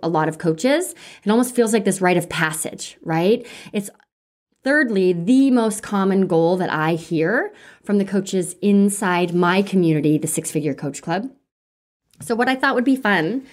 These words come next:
is to share with you now three lessons that I've learned on my own six-figure journey. I've had two now successful six-figure coaching businesses. The first one was mentoring actors,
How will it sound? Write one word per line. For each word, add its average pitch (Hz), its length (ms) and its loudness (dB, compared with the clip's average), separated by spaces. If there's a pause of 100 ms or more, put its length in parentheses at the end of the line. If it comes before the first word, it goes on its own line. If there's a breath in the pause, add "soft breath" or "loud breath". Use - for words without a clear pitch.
(280 loud breath)
is 208 180 -4
to 226 80 0
share 214 320 2
with 208 200 0
you 202 160 2
now 185 400 2
three 240 260 0
lessons 233 480 2
that 196 120 0
I've 202 300 2
learned 233 420 2
on 185 100 2
my 180 180 2
own 175 340 0
six-figure 233 600 0
journey. 240 480 0 (340 loud breath)
I've 226 220 0
had 202 420 -2 (380 loud breath)
two 311 340 2
now 180 380 2
successful 196 960 0
six-figure 226 540 0
coaching 196 320 0
businesses. 165 680 0 (500 soft breath)
The 214 100 -4
first 247 340 -2
one 220 380 2
was 202 180 2
mentoring 196 600 2
actors, 202 680 -2